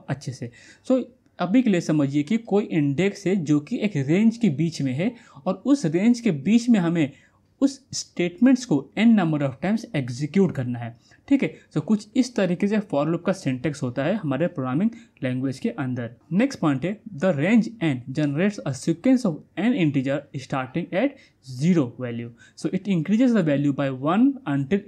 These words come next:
it reaches n। मतलब जब भी हम लोग रेंज फंक्शन यूज़ करते हैं और यहाँ पे सपोज मैं लिखता हूँ n, n का वैल्यू सपोज है फ़ोर, तो क्या होगा, रेंज होगा स्टार्ट वन से, फिर जाएगा वन पे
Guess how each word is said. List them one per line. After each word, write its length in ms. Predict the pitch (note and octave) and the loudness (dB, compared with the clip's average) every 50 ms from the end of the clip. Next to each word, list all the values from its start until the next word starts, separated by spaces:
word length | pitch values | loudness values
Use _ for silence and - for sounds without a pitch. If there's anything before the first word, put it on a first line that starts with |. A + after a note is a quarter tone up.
| E3 C#3 | -2 -2
it 180 | C#3+ - D#3 | -2 -2 -4
reaches 320 | C#3+ C3+ - G#3 A#3 A#3 - - - _ D3 | -4 -2 -2 -2 -2 -2 -6 -12 -10 _ -8
n। 180 | C3 A2+ G#2 - _ _ _ _ _ _ _ | -6 -6 -8 -12 _ _ _ _ _ _ _
मतलब 460 | C3+ C3 C3 C#3 C3+ E3+ A3 - - - _ _ D3 | -6 -4 -2 -2 0 0 -2 -4 -6 -14 _ _ -6
जब 120 | C#3 D#3 | -2 0
भी 180 | F#3+ A#3 B3 D4 | 2 4 4 4
हम 180 | A3+ F#3+ F3 F3 | 4 2 2 0
लोग 160 | F3 D3 B2+ C3 | 0 0 0 0
रेंज 280 | D3 F3+ A3 A3 - | 2 2 2 2 2
फंक्शन 360 | - E3 D3 - F3+ D#3 C3+ B2 B2 | 2 0 0 0 0 -2 -2 -4 -2
यूज़ 240 | D3 G3 G#3+ G#3 | 0 0 0 0
करते 260 | - D3+ C#3+ D3 D3 C3 | 0 -4 -4 -4 -6 -6
हैं 80 | A#2+ | -6
और 160 | B2+ - D3 | -6 -6 -4
यहाँ 240 | C#3+ C#3+ C3 C#3 C#3 - | -4 -4 -4 -8 -8 -6
पे 80 | F3+ D#3 | -6 -6
सपोज 340 | - C#3+ B2+ - C#3+ D3+ | -6 -8 -6 -4 -4 -2
मैं 120 | D3+ C#3+ B2+ | 0 -2 -2
लिखता 240 | B2 A#2+ - - C#3 | -4 -8 -8 -8 -8
हूँ 180 | C3+ C#3+ E3 D#3+ - _ E3 | -6 -6 -6 -8 -6 _ -4
n, 160 | D3 B2+ A#2 A#2 - _ - _ _ - _ - | -4 -4 -4 -8 -10 _ -20 _ _ -14 _ -2
n 140 | G3 G#3 G#3 | 0 0 2
का 80 | A3 G#3+ | 2 0
वैल्यू 240 | F#3 E3+ E3 F3+ E3 | 0 0 0 -2 -2
सपोज 300 | - C#3+ C3+ C#3+ C#3 D3+ | -4 -4 -4 -4 -2 -2
है 100 | F#3 G#3 | -2 -4
फ़ोर, 340 | G#3 - - - D#3 B2+ A2 - - _ _ _ _ | -4 -6 -2 0 0 0 0 -4 -10 _ _ _ _
तो 80 | - G#3 | -6 -6
क्या 180 | G3+ - B3+ A3+ | -2 0 0 2
होगा, 320 | G3 D#3 C#3+ F3 G#3 B3 - - - _ C#3 | 2 0 0 0 0 -2 -4 -10 -14 _ -6
रेंज 300 | C3 D#3+ F#3+ A3+ A#3 G3 | -2 0 4 4 4 4
होगा 200 | E3+ D3 E3+ E3 | 4 2 0 -2
स्टार्ट 320 | - - - D#3 D#3+ - C#3+ | -2 -2 -4 -4 -4 -4 -4
वन 240 | B2+ C3+ C#3+ D#3+ | -4 -4 -4 -4
से, 220 | D3+ - B3 C#4+ D4 - _ _ _ _ _ - | -2 0 0 0 0 -4 _ _ _ _ _ -4
फिर 100 | F#3+ E3 | -2 -2
जाएगा 320 | D#3 D#3+ C#3+ B2+ A#2 C3 | 0 -2 -2 -2 -4 -4
वन 260 | B2+ C3+ D3+ E3 E3+ E3 E3+ | -4 -2 -2 -2 -4 -2 0
पे 120 | A#3+ C4 | 0 0